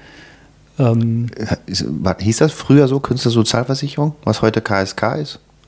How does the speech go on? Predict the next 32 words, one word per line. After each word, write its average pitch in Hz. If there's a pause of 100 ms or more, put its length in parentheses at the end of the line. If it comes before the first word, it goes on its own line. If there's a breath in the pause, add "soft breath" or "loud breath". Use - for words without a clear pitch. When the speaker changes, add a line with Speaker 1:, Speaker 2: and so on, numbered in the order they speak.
(220)
Speaker 2:
Oder 85
Speaker 1:
K 147
S 156
K 170
ist 147
Speaker 2:
wo 147
Speaker 1:
die 175
Abkürzung 139
für 139
Künstlersozialversicherungskasse. 131 (800)
Speaker 2:
Ach, 98
Sozialversicherungskasse, 95
das 85
Versicherung, 92
also 85
die, 92
die 92
heißt 98
ja 95
offiziell 95
Künstlersozialversicherung. 95 (1040 loud breath)
Richtig. 95
Speaker 1:
K -
S 131
K. 117 (540 loud breath)
Speaker 2:
Richtig. 85
Speaker 1:
Ähm, 135
Speaker 2:
Also 90
wir 90
reden 90
vom 87
selben, 76